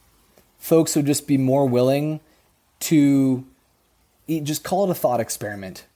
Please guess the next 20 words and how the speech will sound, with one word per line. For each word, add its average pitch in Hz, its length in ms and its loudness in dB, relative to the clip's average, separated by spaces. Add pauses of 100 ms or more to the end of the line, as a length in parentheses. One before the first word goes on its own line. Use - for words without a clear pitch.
(120)
Call, 175 240 2
call 202 260 2
it 175 80 -2
whatever 190 240 4
you 202 60 2
need 190 140 2
to 151 60 2
call 143 320 4
it 127 180 0 (1040)
to - 120 0
get 175 180 2
to 180 80 -6
the 170 80 2
point 165 180 0
where 147 120 0
you 139 80 0
can 127 180 -4
do 139 160 2
this, 104 380 -6
but 139 500 0